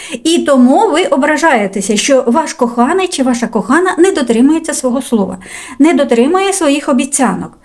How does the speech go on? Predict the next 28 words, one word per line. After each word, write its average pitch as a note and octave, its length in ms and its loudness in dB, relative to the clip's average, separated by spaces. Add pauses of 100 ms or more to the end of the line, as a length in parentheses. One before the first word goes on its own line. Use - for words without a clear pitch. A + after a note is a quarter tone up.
(220)
І, F4+ 80 4
можливо, G4 360 2
саме F#4+ 300 2
тому E4+ 760 2
ви C4+ 240 2
і C#4 220 2
більшість A#3 600 2
не C#4 120 4
в C4 60 0
стосунках F#4 560 -2
з - 60 -16
коханою A3 520 -2
людиною, G3 480 2 (220)
а C#4 80 -2
в C#4 60 -2
стосунках D#4 540 -2
з - 20 2
друзями. G#3 480 0
Ну, D#4+ 120 4
якщо, G4 380 0
наприклад, D#4+ 600 0
ви D#4+ 100 -2
з - 40 -10
коханою C4 420 2
людиною A#3+ 320 4
напланували B3+ 580 2
кудись A#3 300 0
поїхати, A3+ 600 -2